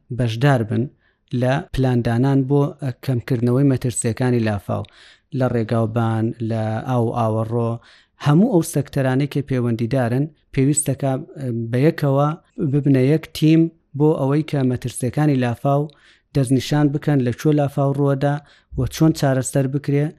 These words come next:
و، ئە، ئەم باسانە بکرێ بە، بە شێوەیەکی سیستماتیک. یعنی ئەوە نەبێت هەر یەکەو لە لای خۆیەوە کێشەکە ببینێت، لە مەنزوری خۆیەوە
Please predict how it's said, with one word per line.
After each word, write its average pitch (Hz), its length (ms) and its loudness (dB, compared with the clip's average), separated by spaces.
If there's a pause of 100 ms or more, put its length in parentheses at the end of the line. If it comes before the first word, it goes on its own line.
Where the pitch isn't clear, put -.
(320)
و، 151 60 0 (140)
ئە، 151 240 -6 (140)
ئەم 175 160 2 (460)
باسانە 127 520 -2
بکرێ 143 380 -2
بە، 127 180 -4 (180)
بە 131 100 -6
شێوەیەکی 147 400 -2
سیستماتیک. 113 800 -4
یعنی 117 260 -6
ئەوە 135 180 0
نەبێت 135 360 2 (280)
هەر 139 160 0
یەکەو 135 280 0
لە 123 100 0
لای 131 200 0
خۆیەوە 120 480 -2
کێشەکە 123 480 -6
ببینێت، 123 400 -2
لە 120 140 -2
مەنزوری 120 540 -2
خۆیەوە 120 380 -2